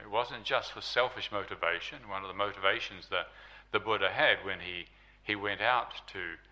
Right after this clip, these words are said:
seek the answer to this question of where, what is the source of discontentment and suffering in the world, one of his motivations was, "If I can find the answer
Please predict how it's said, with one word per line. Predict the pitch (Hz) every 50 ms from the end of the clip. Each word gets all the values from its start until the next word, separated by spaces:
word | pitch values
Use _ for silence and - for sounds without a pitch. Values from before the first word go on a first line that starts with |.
| - - _ _ _ _ _
seek | - - - 156 147 147 -
the | 113 107 107
answer | 107 120 135 139 123 - - -
to | - - 95
this | 82 85 - -
question | - - 101 92 87 - - - 87
of | 80 80 85
where, | 95 101 104 92
what | 92 104 101 104 98
is | 90 -
the | 95 87
source | - - 101 95 87 -
of | 87 -
discontentment | - 92 - - - 85 - - 95 95 - 90 82
and | 82 -
suffering | - - 101 95 - - 90 80
in | 80
the | 80 80
world, | 76 78 87 104 - - - - - - - - - -
one | - - 135
of | 151 123
his | 98 87
motivations | 95 92 90 90 92 82 80 80 85 - - - 113 104 95
was, | 120 123 113 - - - - - - - -
"If | 110 107 131
I | 131 123
can | - 123 107
find | - - 143 143 160 160 -
the | 110 101
answer | 92 85 85 -